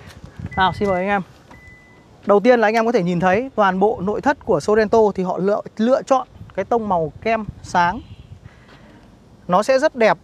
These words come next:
rất sáng xe, rất sang. Tuy nhiên có một điểm yếu đấy là anh em phải giữ thật cẩn thận thì mình mới có thể giữ cho cái nội thất này nó sang, nó đẹp được. Ở hàng ghế thứ hai này là dạng hàng ghế thương gia, tôi sẽ trải nghiệm sau.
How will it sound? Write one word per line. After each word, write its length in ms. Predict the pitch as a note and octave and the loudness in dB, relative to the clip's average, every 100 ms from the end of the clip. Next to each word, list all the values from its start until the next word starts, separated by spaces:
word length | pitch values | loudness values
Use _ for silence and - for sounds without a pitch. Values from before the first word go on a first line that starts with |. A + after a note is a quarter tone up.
| - | -4
rất 160 | A3+ C#4 | -4 -2
sáng 260 | G#3 F#3 | -2 -4
xe, 220 | - A3+ | -4 -4
rất 160 | G#3 B3 | -4 -6
sang. 280 | - A#3+ G#3 - _ _ _ - - | -2 -2 -2 -8 _ _ _ -18 -4
Tuy 160 | C4 | 0
nhiên 220 | B3 B3+ G#3 | 2 0 0
có 80 | |
một 140 | A3+ G3+ | -4 -2
điểm 200 | E3 B2+ | -4 -2
yếu 220 | D#3+ F3 | -2 0
đấy 120 | G3 | 0
là 80 | G#3+ | -2
anh 120 | F3 | -2
em 120 | F#3 | -6
phải 140 | - D3 | -6 -8
giữ 280 | C#3 A#3 D4 | -8 -10 -8
thật 160 | - G3 - - - | -4 -4 -6 -12 -4
cẩn 200 | C#3+ A2 | -4 -4
thận 180 | - G3 - | -4 -4 -4
thì 140 | - D3 | -10 -6
mình 200 | C#3+ C3+ | -6 -6
mới 80 | |
có 120 | C#3+ F#3+ | -8 -6
thể 200 | E3 B2 | -4 -4
giữ 280 | D#3 A3+ A#3 | -8 -8 -12
cho 140 | - F3 | -6 -4
cái 360 | F3 E3+ F#3 F#3+ | -2 -4 -6 -8
nội 140 | F3+ - | -8 -2
thất 200 | A3 - | -2 -2
này 220 | F3+ C#3+ | -4 -4
nó 120 | C3 | -6
sang, 320 | C#3+ - F#3+ D#3+ | -6 -4 -4 -4
nó 80 | |
đẹp 180 | F3+ D#3 | -6 -6
được. 180 | D#3 C3+ _ - - - - - - | -6 -6 _ -20 -20 -20 -20 -20 -6
Ở 140 | - F#3 | 2 4
hàng 140 | G3+ | 4
ghế 120 | F#3+ | 2
thứ 100 | G#3 | 2
hai 220 | B3+ B3+ A#3 | 4 4 2
này 200 | G3+ E3 | 0 -4
là 300 | F3 F3 E3 | -2 0 0
dạng 240 | D#3+ F#3 | -4 -6
hàng 180 | E3+ E3+ | -4 -2
ghế 140 | D#3+ F#3 | -2 0
thương 200 | B3 A3 | 2 4
gia, 280 | A#3+ G#3+ - - | 2 2 -6 -4
tôi 120 | G3+ | -2
sẽ 80 | G#3 | 0
trải 180 | G#3+ D#3 | -2 -4
nghiệm 180 | E3 G#3+ | -6 0
sau. 240 | A3 G#3 | 0 0